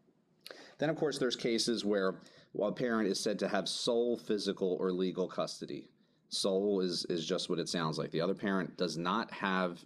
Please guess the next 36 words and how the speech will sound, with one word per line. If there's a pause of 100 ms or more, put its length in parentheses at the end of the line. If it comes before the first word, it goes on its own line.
either
any (500)
time
with
the
child, (260)
physical
custody, (360)
or
sole
legal
custody. (140)
The
other
parent
does
not
have
the
right
to
make
any
decisions (300)
or
be
consulted
with
respect
to
religious, (520)
um, (120)
educational,
and
medical
decision-making.